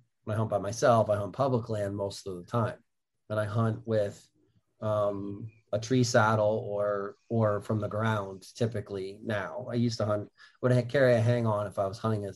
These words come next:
an area all year long. But so when I go out, similar to when we went out for this rescue call, um, I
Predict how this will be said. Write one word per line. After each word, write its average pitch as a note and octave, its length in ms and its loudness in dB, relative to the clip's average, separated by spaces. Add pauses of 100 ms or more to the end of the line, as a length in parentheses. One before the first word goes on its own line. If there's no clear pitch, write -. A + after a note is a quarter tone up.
(140)
an G#2 100 -6
area G#2 340 0
all G#2 220 2
year F#2+ 200 -8
long. G2 420 0
But F#2+ 200 -6 (480)
so A#2+ 500 6 (760)
when C#3 180 4
I B2+ 200 6 (200)
go A#2+ 220 6
out, B2+ 440 4
similar C3 400 0
to B2 140 -4
when A#2+ 100 2
we A#2 120 2
went A2+ 180 2
out A2 160 -2
for - 80 -20
this G2+ 220 -6
rescue C3 360 2
call, G2+ 420 2 (580)
um, G#2 600 -2 (880)
I A2 420 0